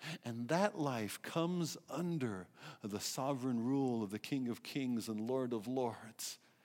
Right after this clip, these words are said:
And another one says, "Lord, I will follow you." And so as we pray, "Let your kingdom come," the gospel of faith is how we will advance that kingdom one person at a time.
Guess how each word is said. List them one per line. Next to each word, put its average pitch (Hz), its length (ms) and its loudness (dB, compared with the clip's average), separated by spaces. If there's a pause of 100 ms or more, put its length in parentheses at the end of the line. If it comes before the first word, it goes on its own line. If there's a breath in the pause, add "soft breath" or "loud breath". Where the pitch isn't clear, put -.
(200 loud breath)
And 131 100 6
another 151 380 8
one 135 240 4
says, 127 480 2
"Lord, 135 400 2 (100)
I 127 400 -2
will 117 520 0
follow 110 680 -4
you." 104 280 -10 (2750)
And 110 100 -2
so 123 120 8
as 120 100 8
we 113 100 2
pray, 170 380 6
"Let 135 180 4
your 117 100 4
kingdom 113 400 2
come," 110 500 -4 (2000)
the 104 80 -6
gospel 120 500 0
of 95 60 0
faith 139 400 -2
is 95 140 0
how 139 340 0
we 117 260 2
will 104 260 2
advance 107 480 0
that 87 220 -2
kingdom 98 380 -4
one 98 180 -2
person 104 400 -2
at 101 80 -2
a 95 60 -6
time. 92 420 -10